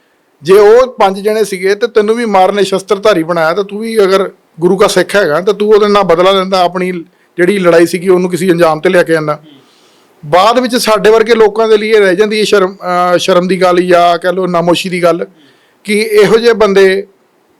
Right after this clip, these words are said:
ਜਿਹੜੇ ਬੰਟੀ ਸ਼ੰਟੀ ਨਾਂ ਦੇ, ਇਹ ਸਿੱਖੀ ਦੀ ਜਿਹੜੀ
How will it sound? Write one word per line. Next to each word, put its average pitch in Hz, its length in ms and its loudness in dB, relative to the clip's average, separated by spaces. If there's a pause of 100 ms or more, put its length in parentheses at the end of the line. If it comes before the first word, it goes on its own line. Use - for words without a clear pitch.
(240)
ਜਿਹੜੇ 190 320 4
ਬੰਟੀ 165 340 -2
ਸ਼ੰਟੀ 190 340 -6
ਨਾਂ 170 240 0
ਦੇ, 170 260 -2 (480)
ਇਹ 214 320 4
ਸਿੱਖੀ 202 560 -6
ਦੀ 220 360 -6
ਜਿਹੜੀ 220 380 0